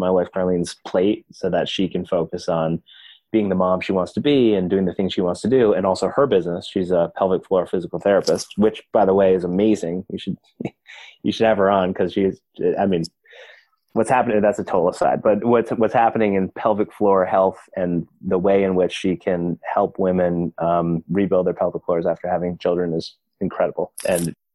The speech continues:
can happen really fast. So my wife, uh, runs a company. It's called Women's Journey Physical Therapy. It's a Boston-based thing. So, but, um, her patients are people who had children,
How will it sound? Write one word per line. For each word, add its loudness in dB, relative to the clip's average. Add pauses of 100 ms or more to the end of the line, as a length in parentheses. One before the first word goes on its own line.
can 0
happen 0
really 0
fast. -6 (720)
So 2
my 4
wife, 2
uh, 4
runs 0
a -2
company. 0
It's -4
called 0
Women's 0
Journey -4
Physical -12
Therapy. -2 (320)
It's -4
a -2
Boston-based -2
thing. -4
So, -2 (360)
but, 0 (100)
um, -2 (760)
her 2
patients 0
are 0
people -2
who -2
had 0
children, 0